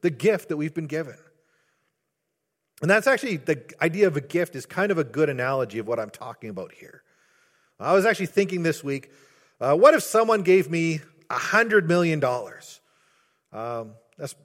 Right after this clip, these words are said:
more money than I can probably even imagine having. And it wasn't a loan. It was, you know, I don't have, that I have to pay back one day. It's a gift. Just straight out, "Here's a hundred million dollars." I think two things occurred to me. First,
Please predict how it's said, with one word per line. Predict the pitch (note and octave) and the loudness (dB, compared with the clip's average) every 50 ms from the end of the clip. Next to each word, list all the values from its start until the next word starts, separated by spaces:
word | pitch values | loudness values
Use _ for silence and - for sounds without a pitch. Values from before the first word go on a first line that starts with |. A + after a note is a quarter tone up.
| - F2+ | -18 -8
more | A#2 C3+ D#3+ F3 F3+ | 0 4 4 4 6
money | E3+ E3 E3 E3+ E3 | 6 4 4 2 2
than | C#3+ C#3 C3 A#2 | 0 -2 -2 -2
I | A2+ B2+ C#3 | -2 -4 -4
can | - C#3+ B2 | -4 -4 -4
probably | - C#3+ C3+ B2+ A#2+ B2 C3 | -2 -2 -2 0 -2 -6 -6
even | - A#2+ A#2+ B2 A2+ | -6 -8 -8 -6 -6
imagine | G#2+ G#2 G#2+ A2+ A2+ G#2 G2 G#2+ F#2 | -4 -4 -6 -6 -6 -8 -10 -12 -14
having. | - G#2 F2+ - - - - _ _ _ _ _ _ _ _ _ _ _ - | -14 -14 -16 -16 -20 -20 -20 _ _ _ _ _ _ _ _ _ _ _ -10
And | A#2 C3 C#3 | -8 -4 0
it | D#3+ F3 | 2 6
wasn't | F3+ B3 C#4 - B3 G3+ | 6 6 6 6 4 4
a | F#3 | 4
loan. | F3 E3+ G3+ G#3+ F3 D3+ D3+ D#3+ | 4 6 4 4 4 2 2 0
It | D#3+ D3+ D3 | -2 -2 -2
was, | D#3 D3+ C#3+ B2 | -4 -4 -4 -8
you | C3+ D3+ D3+ D#3 | -12 -8 -4 -2
know, | D#3 D#3+ E3 C#3 | -2 -2 -2 -2
I | B2 C#3 | -2 -2
don't | C#3 D#3 C3+ | -2 -2 -2
have, | D#3 D#3+ C#3 | -2 -2 -2
that | D#3 D3 | 0 -2
I | D#3 D3 | -2 -2
have | C3+ E3 D#3 - | -2 -4 -6 -6
to | C#3+ | -8
pay | - - D#3+ | -6 -4 -2
back | D3 C#3+ D#3 E3+ E3 D#3 | 0 0 0 0 0 -2
one | D3 C#3+ C3 | -4 -4 -2
day. | B2+ B2+ C#3 D3 | 0 0 2 2
It's | F3+ E3 - | 0 0 -2
a | G#3+ | -4
gift. | E3 D3+ C4 C4+ B3 F#3 - - - - - _ _ _ _ _ _ _ _ _ | -4 -2 -2 -2 -2 -4 -6 -10 -20 -20 -20 _ _ _ _ _ _ _ _ _
Just | - C4+ A3+ _ _ - F3+ _ - _ C#3+ C3 _ _ - | -16 -16 -16 _ _ -20 -20 _ -20 _ -20 -20 _ _ -20
straight | - - - - D#3+ G3 C4 C#4 - | -20 -18 -12 -8 -4 -2 -2 -2 0
out, | - G3 G#3+ G#3 G3+ G3+ - | 2 4 4 4 2 0 -2
"Here's | - F#3 A#3+ A3 D3 | -2 -2 -2 -2 -4
a | B2+ | -6
hundred | - - F3 G3 G#3 G3 D#3 | -4 -2 -2 0 0 0 2
million | D#3+ E3 E3+ E3+ D#3+ | 2 0 0 -2 -2
dollars." | D3 C3+ A#2 A2+ G#2 F#2+ - - - - _ _ _ _ _ _ _ _ _ _ _ _ _ _ _ _ _ _ _ _ _ _ _ _ _ _ _ _ | -4 -4 -6 -6 -12 -14 -18 -20 -20 -20 _ _ _ _ _ _ _ _ _ _ _ _ _ _ _ _ _ _ _ _ _ _ _ _ _ _ _ _
I | - E3+ G#3+ | -8 -2 0
think | D#4+ F#4+ - | 0 0 0
two | - - C4+ D4 - | -2 -2 -2 -2 2
things | - A3 A3+ G#3+ E3 B2+ | 4 4 4 4 4 0
occurred | C#3 - - E3 D3+ D3+ - | -2 0 2 2 2 0 -2
to | - A2 | -8 -12
me. | G#2 G2+ F#2 | -12 -12 -12
First, | - - A#3+ C#4 C#4+ A3 G#3+ - - - - - | -4 2 4 6 6 6 4 2 -2 -12 -16 -20